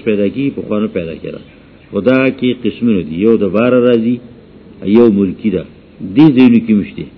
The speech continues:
دلته اوس غنم چې راخیږي، اوس خو جوار دي که نه؟ او غنم چې شي، غنمو کې کېږي.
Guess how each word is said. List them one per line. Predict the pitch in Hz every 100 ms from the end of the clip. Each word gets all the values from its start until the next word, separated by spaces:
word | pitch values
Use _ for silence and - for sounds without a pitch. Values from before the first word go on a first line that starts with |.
| - - - - - -
دلته | - 135 131
اوس | 127 -
غنم | 101 120 135
چې | 113 107
راخیږي، | 110 135 151
اوس | 139
خو | 113
جوار | 95 113 98
دي | 82
که | 90
نه؟ | 107 - - -
او | 98
غنم | 101 127 156
چې | -
شي، | 135 117 117
غنمو | 120 143 131
کې | 104 101
کېږي. | 110 95